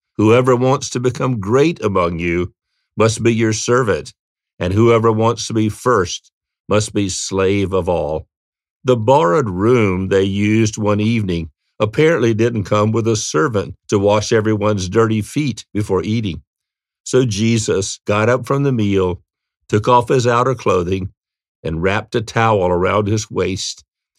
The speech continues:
and went about washing the disciples' feet. Can you imagine how long that went on?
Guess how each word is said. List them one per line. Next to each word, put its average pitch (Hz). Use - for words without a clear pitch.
and 87
went 107
about 90
washing 90
the 101
disciples' 87
feet. 80
Can 156
you 226
imagine 107
how 107
long 107
that 98
went 98
on? 98